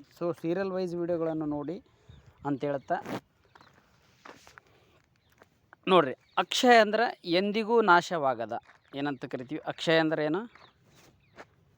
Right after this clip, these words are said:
ಎಂದಿಗೂ ನಾಶವಾಗದ. ಅಕ್ಷರ ಅಂತಂದ್ರೆ ಗಣ್ಯ, ಅಕ್ಷರ ಜ್ಞಾನ. ಅಕ್ಷಯ ಅಂತಂದ್ರೆ ಶಾಶ್ವತ. ಅಕ್ಷಯ ಅಂದ್ರೆ ಏನು? ಶಾಶ್ವತ. ಈ ಪದ ನೆನ್ಪಿಟ್ಕೊಳ್ಳಿ.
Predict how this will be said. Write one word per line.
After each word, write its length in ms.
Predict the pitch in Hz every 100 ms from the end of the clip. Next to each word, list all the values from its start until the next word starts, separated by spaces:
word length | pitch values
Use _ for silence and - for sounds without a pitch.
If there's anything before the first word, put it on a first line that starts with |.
| _ _ -
ಎಂದಿಗೂ 640 | 131 170 180 175 180 190
ನಾಶವಾಗದ. 840 | 156 143 156 - 156 131 117 110 117 - -
ಅಕ್ಷರ 460 | 185 - - 214 196
ಅಂತಂದ್ರೆ 500 | 180 185 175 185 170
ಗಣ್ಯ, 420 | 156 151 143 147 - _ - -
ಅಕ್ಷರ 400 | 135 - 165 160
ಜ್ಞಾನ. 340 | 127 131 117 147 - _ - -
ಅಕ್ಷಯ 480 | 156 - - 220 214 208
ಅಂತಂದ್ರೆ 440 | 196 190 170 185
ಶಾಶ್ವತ. 560 | 180 160 147 - 135 - 147 - - -
ಅಕ್ಷಯ 320 | - - 165
ಅಂದ್ರೆ 240 | 160 151
ಏನು? 180 | 151 185 214 -
ಶಾಶ್ವತ. 420 | 139 127 - 123
ಈ 100 | 123 117
ಪದ 120 | 123
ನೆನ್ಪಿಟ್ಕೊಳ್ಳಿ. 760 | 135 135 135 135 131 131 - -